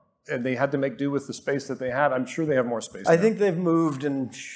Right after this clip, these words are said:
Speaker 2: you know, they've split up and everything. But it was funny because Kuramata-san was like, "Ah, Contrafund. Who was that fellow who used to run Contrafund?"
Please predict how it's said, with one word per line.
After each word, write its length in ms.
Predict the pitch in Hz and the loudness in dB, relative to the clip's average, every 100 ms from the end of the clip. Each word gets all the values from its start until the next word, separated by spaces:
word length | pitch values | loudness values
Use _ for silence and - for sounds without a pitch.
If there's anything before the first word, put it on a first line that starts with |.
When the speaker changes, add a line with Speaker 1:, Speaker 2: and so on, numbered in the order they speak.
| - - | -18 -4
Speaker 2:
you 100 | 151 | 0
know, 340 | 135 123 117 107 | 4 4 2 -4
they've 200 | 117 110 | -6 -8
split 360 | - - 131 | -10 -2 2
up 180 | 127 123 | 4 2
and 80 | 120 | 0
everything. 420 | 117 120 117 117 | 0 0 -2 0
But 140 | 131 | 2
it 20 | 135 | 2
was 180 | 135 | -2
funny 220 | 131 170 156 | 2 2 4
because 320 | 131 123 117 | 0 -4 -2
Kuramata-san 840 | 170 175 160 156 156 147 139 123 | 2 2 2 0 -2 -4 -2 0
was 140 | 113 107 | -2 -2
like, 340 | 113 110 - _ _ - | -2 -4 -10 _ _ -8
"Ah, 280 | 196 185 170 | -6 -4 -8
Contrafund. 680 | 165 175 170 - 135 113 127 _ _ | -8 -8 -8 -8 -8 -8 -12 _ _
Who 180 | - 254 | -6 -2
was 160 | 269 - | -2 -6
that 200 | 170 165 | -12 -8
fellow 260 | 175 165 131 | -4 -2 -4
who 100 | 151 | -6
used 240 | 151 156 | -10 -10
to 60 | 143 | -8
run 340 | 120 156 139 - _ - | -6 -6 -6 -12 _ -10
Contrafund?" 680 | 120 104 90 - 87 78 | -10 -10 -16 -16 -16 -18